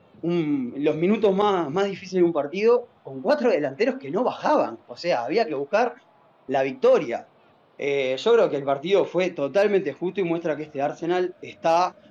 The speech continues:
para volver a la Champions. Arsenal tiene que estar en la Champions porque Arsenal no puede salir en rendimiento de los cuatro mejores equipos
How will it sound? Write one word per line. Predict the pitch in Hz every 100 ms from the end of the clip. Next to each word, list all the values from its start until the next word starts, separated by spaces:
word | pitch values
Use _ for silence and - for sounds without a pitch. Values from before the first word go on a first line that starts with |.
| - - - - - -
para | 139 131 123 120 107 104 - _ -
volver | 127 127 156 147
a |
la | 120 113
Champions. | 117 98 107 131
Arsenal | 180 190 165 127
tiene | - 220 208 214 - -
que | 123
estar | - 151 175 - -
en | 123 117 117
la | 123
Champions | 160 175 208
porque | 147 131 127 120 117 -
Arsenal | 165 185 160 143
no | 185
puede | 196 214
salir | - 135 160 202 - - - - - 127
en | 156
rendimiento | 156 156 175 269 247
de | 180
los | 160
cuatro | 214 220 175
mejores | 170 196 175
equipos | 156 190 165 135 123